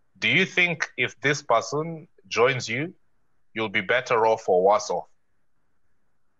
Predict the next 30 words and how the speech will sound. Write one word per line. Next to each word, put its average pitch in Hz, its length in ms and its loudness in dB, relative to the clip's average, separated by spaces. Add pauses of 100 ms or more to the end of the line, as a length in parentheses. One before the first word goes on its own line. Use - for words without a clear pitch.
(380)
And, 87 180 -4 (140)
and, 98 180 -2 (100)
and, 104 320 -4
and, 107 280 -2
and 110 200 0
they're 113 160 2
gonna 110 260 0
say, 110 640 0
um, 95 720 -2
yes 104 380 -2
or 98 100 -2
no. 110 260 -4
Like, 117 240 0
I'll 98 120 -4
give 113 240 -6
you 110 100 -8
one 104 240 -2
instance. 113 400 -12
There 98 140 -6
was 95 180 -8
one 127 200 -2
person 117 360 -4
who 101 140 -14
was, 95 420 -8 (400)
who 113 100 -8
wanted 110 360 -6
to 98 80 -14
be 90 140 -12
sous 117 220 -14
chef, 143 220 -4